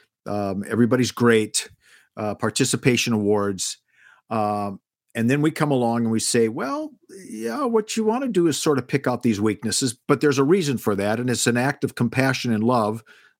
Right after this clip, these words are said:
not an action of, of being mean." So, so it's, kind of expand on this whole idea of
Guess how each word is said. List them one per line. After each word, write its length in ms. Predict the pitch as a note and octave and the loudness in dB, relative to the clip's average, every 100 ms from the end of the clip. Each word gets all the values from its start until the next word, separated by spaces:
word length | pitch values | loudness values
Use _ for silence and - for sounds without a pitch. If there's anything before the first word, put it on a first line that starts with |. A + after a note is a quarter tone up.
| _ _ - | _ _ 0
not 220 | A#2+ B2 | 2 2
an 80 | A#2+ | 0
action 400 | A#2 - B2+ A2+ | -2 0 0 2
of, 320 | G#2+ F#2+ - - - _ | 0 -2 -12 -20 -20 _
of 240 | A2 G2+ F#2 F#2+ - G#2+ | -4 -2 -4 -14 -12 4
being 340 | B2+ A#2+ A2 | 4 4 2
mean." 300 | B2+ A2 E2+ | 4 2 0
So, 320 | - C3 B2+ | 2 2 2
so 460 | - - C3+ B2 A2+ - | 0 2 2 2 -4 -14
it's, 380 | - - - - - _ - C3 - | -16 -14 -14 -14 -20 _ -20 -20 -6
kind 180 | - A3+ | 0 2
of 80 | F#3 | 0
expand 500 | - - E3 E3 D3 | -2 0 0 0 0
on 100 | A#2+ | 0
this 160 | A2 | -2
whole 220 | - D3 C#3 | 0 0 2
idea 400 | A2+ A#2 B2+ A#2 | 0 2 2 0
of 280 | G#2+ F2+ | -2 -6